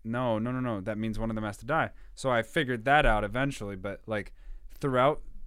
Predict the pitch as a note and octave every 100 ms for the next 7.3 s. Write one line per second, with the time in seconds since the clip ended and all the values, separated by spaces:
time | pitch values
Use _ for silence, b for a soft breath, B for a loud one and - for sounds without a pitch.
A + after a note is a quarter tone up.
0 | - - B2 C#3+ A#2+ B2+ B2 A2 G2 G2
1 | A#2+ D3 A2 A#2 A#2 A#2 A#2+ G#2+ C3+ F3
2 | - C#3 D3 A#2+ b b b b B2 A#2+
3 | A2+ B2 C3 A#2+ A2 A2 G#2 G2 G#2 B2+
4 | A#2 G#2+ A2+ G2+ F2+ - - C3 A#2+ G#2+
5 | G#2+ G2+ F#2+ - G2+ F2 - G2+ G2 -
6 | A2+ G2+ A2 G#2 F#2+ F#2+ - G2+ F#2 F#2+
7 | F#2+ F#2